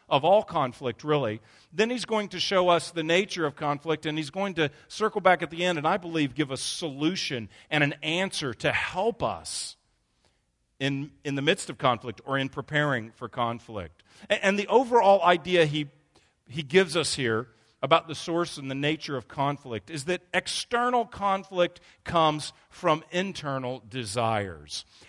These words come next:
External conflict comes from our internal desires. Fighting out there starts with fighting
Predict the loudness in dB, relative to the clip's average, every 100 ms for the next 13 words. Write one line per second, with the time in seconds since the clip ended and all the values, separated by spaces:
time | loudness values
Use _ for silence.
0 | 0 2 2 0 -4 0 0 2 0 -2
1 | -6 -2 -2 -2 0 0 0 -4 -18 _
2 | _ -4 0 2 0 -6 0 0 0 0
3 | 2 2 -2 -6 -6 -6 -4 -4 -4 -6
4 | -10 -4 2 4 4 0 -6 -14 _ _
5 | -18 2 4 4 2 0 -2 -2 2 4
6 | 4 2 -2 0 0 0 -6 -10 -4 2
7 | 4 4 0 -4